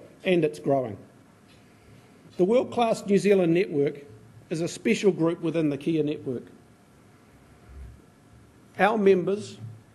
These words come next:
hold senior positions in leading organisations around the world, such as Microsoft, Google, Vodafone, B P, Oxford University, the U-, University of London, Saatchi and Saatchi, Fonterra, P G G Wrightsons and Chevron,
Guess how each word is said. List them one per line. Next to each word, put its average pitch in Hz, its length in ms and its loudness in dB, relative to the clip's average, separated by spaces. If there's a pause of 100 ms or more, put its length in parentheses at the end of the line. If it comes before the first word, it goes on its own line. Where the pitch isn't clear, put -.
(200)
hold 180 260 4
senior 208 320 2
positions 185 600 -2
in 165 160 2
leading 196 280 4
organisations 151 960 2
around 165 380 2
the 156 60 0
world, 147 340 0
such - 300 -8
as 123 140 -4
Microsoft, 147 760 -4
Google, 165 380 2 (560)
Vodafone, 165 680 0
B 190 200 2
P, 156 380 2 (160)
Oxford 185 380 -6
University, 170 720 -4 (320)
the 165 120 -4
U-, 185 220 2
University 185 600 2
of 160 80 -2
London, 160 480 -2 (400)
Saatchi 180 400 -2
and 165 80 0
Saatchi, 175 460 -4
Fonterra, 175 580 -4
P 180 240 -6
G 156 160 -6
G 170 160 -4
Wrightsons 160 540 -4
and 139 100 -2
Chevron, 156 500 -4